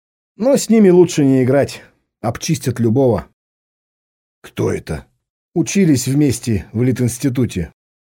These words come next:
Вы же знаете, я начинал карьеру как поэт, а стал в итоге айтишником.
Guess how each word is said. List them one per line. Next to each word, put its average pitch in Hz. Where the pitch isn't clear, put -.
Вы 131
же 120
знаете, 139
я 117
начинал 120
карьеру 113
как 107
поэт, 208
а 85
стал 196
в 214
итоге 185
айтишником. 120